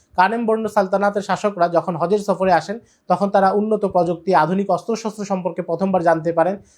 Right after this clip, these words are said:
এবং তুর্কিদের সাথে যোগাযোগ গড়ে তুলে তারা নিজেদের এলাকায় অস্ত্রের কারখানা নির্মাণ করেন এবং তুর্কি, আহ, বিভিন্ন অফিসার এবং দক্ষ কারিগরদেরকে সেখানে নিয়ে যান।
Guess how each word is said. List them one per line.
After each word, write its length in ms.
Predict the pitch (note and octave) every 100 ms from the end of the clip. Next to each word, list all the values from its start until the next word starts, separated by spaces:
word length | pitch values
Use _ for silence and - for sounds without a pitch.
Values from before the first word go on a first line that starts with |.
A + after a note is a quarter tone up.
| _
এবং 300 | F3 G#3+ G#3+ -
তুর্কিদের 360 | A3 G#3 B3+
সাথে 220 | C4+ A#3 G#3
যোগাযোগ 420 | F#3+ G3 F#3 F3
গড়ে 180 | F3 F3+
তুলে 200 | E3 E3
তারা 200 | E3 E3+
নিজেদের 320 | E3+ F3+ F#3+
এলাকায় 320 | F3+ E3+ E3+
অস্ত্রের 300 | D#3 F#3 F3
কারখানা 380 | E3 D#3+ G3 G3+
নির্মাণ 320 | G3 F#3+ F#3
করেন 260 | F#3 F#3+ A#3 _ _ -
এবং 220 | F3+ E3+ F3
তুর্কি, 480 | A3 G#3 G3 G#3+ - _
আহ, 160 | D3 D3
বিভিন্ন 300 | F3 F#3+ F3
অফিসার 400 | D#3+ G#3 F#3+ F3+
এবং 220 | F3 D#3+
দক্ষ 240 | D#3 D#3+
কারিগরদেরকে 680 | F3+ F3 E3 E3+ E3 F#3 F#3+
সেখানে 340 | A3+ E3+ D#3+ D3
নিয়ে 180 | C#3+
যান। 160 | A#2+ A2